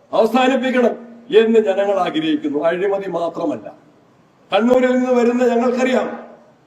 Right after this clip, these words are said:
ശ്രീ കെ സുധാകരനും കെ സി വേണുഗോപാലിനും കെ സി ജോസഫിനും നന്നായിട്ടറിയാം,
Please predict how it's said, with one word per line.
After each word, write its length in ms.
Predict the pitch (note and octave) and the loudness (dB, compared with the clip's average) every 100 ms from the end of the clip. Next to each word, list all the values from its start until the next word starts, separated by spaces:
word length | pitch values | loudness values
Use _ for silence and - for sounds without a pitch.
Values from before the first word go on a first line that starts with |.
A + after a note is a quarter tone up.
| _ | _
ശ്രീ 140 | G#3 A3 | -2 0
കെ 220 | A3 B3 | 2 0
സുധാകരനും 560 | A#3+ B3 B3+ B3+ B3+ | 0 0 2 2 0
കെ 160 | B3 A3 | 2 0
സി 120 | G#3+ | 0
വേണുഗോപാലിനും 720 | B3+ B3+ B3+ B3 B3+ B3+ B3+ A#3+ - - - | -2 -2 0 2 2 0 0 -2 -6 -14 0
കെ 160 | B3 - | 2 4
സി 160 | D4+ | 2
ജോസഫിനും 540 | D4 C#4 A3+ B3 C4+ B3+ | 2 0 0 -2 0 0
നന്നായിട്ടറിയാം, 800 | A#3 A#3 B3+ B3+ B3+ A#3 - | 0 0 0 0 0 0 -2